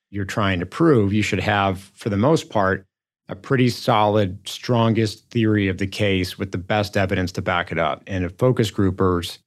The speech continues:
are gonna help you identify that. So create the list, ask other people. I mean, if you really wanna get serious about it, on Facebook these days, you can do extremely cheap,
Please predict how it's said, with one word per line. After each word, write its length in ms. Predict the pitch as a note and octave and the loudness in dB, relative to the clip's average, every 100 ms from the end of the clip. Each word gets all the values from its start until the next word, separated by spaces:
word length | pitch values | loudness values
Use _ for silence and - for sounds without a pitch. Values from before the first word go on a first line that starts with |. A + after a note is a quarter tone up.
| _ _ _ _ - | _ _ _ _ -12
are 80 | G2 | -4
gonna 180 | G2+ F2+ | -2 2
help 220 | G2 F#2 | 2 2
you 100 | F2+ | 0
identify 540 | E2 E2+ D#2 D2+ C#2 | 0 0 -4 -4 -6
that. 260 | A1 - - _ _ | -6 -8 -14 _ _
So 640 | - - F#2+ F2 F2 E2+ - | -10 -4 0 0 0 -4 -8
create 320 | - C#3 C3+ C3+ | -4 0 2 2
the 60 | |
list, 580 | B2 B2 A#2+ - - - - | 2 4 2 0 -14 -16 -6
ask 340 | A2 A#2+ - | -2 0 2
other 160 | C3 B2 | 2 2
people. 720 | G2+ A#2+ A#2+ A#2 A2+ A2 A2 - _ | 2 2 2 2 4 4 0 -6 _
I 80 | - | -2
mean, 180 | A#2 A#2 | 2 4
if 140 | A2+ | 2
you 80 | A#2 | 2
really 220 | A2 D3 | 4 4
wanna 160 | C#3 B2 | 4 4
get 180 | A#2 G2 | 2 0
serious 400 | - A#2+ A2+ - | 0 2 2 2
about 300 | A2 G#2 G#2 | 0 2 2
it, 100 | A2 | 2
on 140 | G2+ | 2
Facebook 500 | F#2+ A#2+ B2 - F#2 | 2 0 0 0 -2
these 220 | G2+ F#2+ | 0 -2
days, 340 | F#2+ G2 G2+ G2 | 0 0 0 0
you 80 | G#2+ | 0
can 160 | G#2+ | 0
do 400 | G2+ G#2+ G2+ F#2+ _ _ _ _ - | 2 2 2 -2 _ _ _ _ -12
extremely 1000 | A2 - - - B2 B2+ D3+ D3+ C3+ B2 | -10 -10 -12 -4 2 4 6 6 4 2
cheap, 580 | - - - A#2+ F2+ | -2 -6 0 0 0